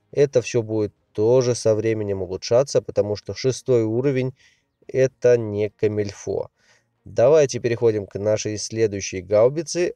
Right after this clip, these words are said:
а это сто пятьдесят пять миллиметров гаубица М сто четырнадцать. Сто восемьдесят тысяч единиц урона, ну, за броню я тоже говорить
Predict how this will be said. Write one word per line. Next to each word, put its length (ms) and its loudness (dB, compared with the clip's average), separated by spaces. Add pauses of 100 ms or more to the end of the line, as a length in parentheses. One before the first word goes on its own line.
а 220 2
это 380 2
сто 360 2
пятьдесят 540 -4
пять 240 -2
миллиметров 560 -4
гаубица 840 2
М 300 -2
сто 260 -10
четырнадцать. 720 -12
Сто 320 2
восемьдесят 720 -2
тысяч 320 -8
единиц 480 -4
урона, 500 2
ну, 320 -4
за 160 -2
броню 380 -2
я 180 -2
тоже 300 -4
говорить 520 -6